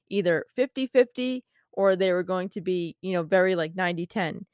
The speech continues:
So it was interesting to see a sixty forty ratio here because, you know, you, you'd think it would be more definitive than that, whether they do or they don't. So I should have added a question after this to say, like, "Why don't you feel valued?" if you feel comfortable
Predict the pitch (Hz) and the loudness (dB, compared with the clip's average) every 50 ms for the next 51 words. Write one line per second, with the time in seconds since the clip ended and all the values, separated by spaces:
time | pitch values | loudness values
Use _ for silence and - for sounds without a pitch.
0 | _ _ _ _ _ - 233 208 190 196 190 - 220 220 240 254 233 - 220 214 | _ _ _ _ _ -2 0 2 2 2 2 0 -2 -4 -4 -4 -2 -2 -2 -2
1 | 208 220 - - 208 202 185 - - - 196 - - 202 202 - - 185 180 180 | -4 -6 -8 -4 0 0 0 0 -2 -4 -8 -6 -6 -6 -6 -4 -2 0 0 2
2 | 180 175 170 175 190 - - 196 180 170 175 - - 190 185 180 175 170 - 180 | 0 0 0 -2 -2 -2 -2 0 0 0 0 -2 -2 0 0 0 0 0 -2 -4
3 | 175 - 196 175 165 160 160 - - _ _ _ _ _ _ _ _ _ _ _ | -2 -2 0 0 0 0 -2 -6 -14 _ _ _ _ _ _ _ _ _ _ _
4 | _ - 208 220 202 185 175 165 - - _ _ _ _ _ 185 185 - - 185 | _ -4 0 2 2 4 2 2 -2 -4 _ _ _ _ _ -10 -10 -8 -4 -2
5 | 202 190 170 - 220 214 190 208 185 170 185 190 180 185 185 180 180 170 151 160 | -2 -2 0 0 -2 0 0 0 0 0 0 -2 0 2 2 2 2 0 -2 -4
6 | 185 208 - 208 185 185 175 190 185 175 185 185 190 190 190 - 165 180 175 165 | -6 -4 -4 -4 -4 0 0 -2 -2 -2 -2 -2 0 0 0 0 0 0 0 0
7 | 165 151 156 165 180 240 254 240 214 202 180 180 170 202 190 190 190 190 - - | 0 0 -2 -2 -2 -2 0 0 2 2 2 2 2 2 2 2 2 0 -2 -2
8 | - 202 185 185 - - 320 330 285 - - 214 220 208 202 - - 226 220 - | 2 2 2 2 2 -2 -4 -2 -2 0 0 0 0 0 -2 -2 -2 -2 -2 -2
9 | - 190 170 170 190 196 - 185 175 165 175 175 180 - - - _ - 208 185 | -4 -4 -2 -2 -2 -2 -2 -4 -2 0 0 0 -2 -4 -12 -12 _ -2 -2 -2
10 | 180 - - 190 185 170 170 160 160 - 214 269 294 294 285 269 220 175 180 180 | 0 0 2 2 2 2 0 -2 -2 -2 -2 -2 0 0 0 -2 -2 -2 -2 -4
11 | 185 - 196 175 - 196 175 160 175 170 165 165 165 165 170 175 190 180 - 175 | -4 -8 -12 -8 -4 -4 -4 -2 -2 -2 -2 -2 -2 -4 -6 -6 -8 -8 -6 -6
12 | 175 170 - 180 165 - 165 160 160 156 151 - | -6 -6 -6 -8 -8 -8 -6 -4 -2 -4 -4 -6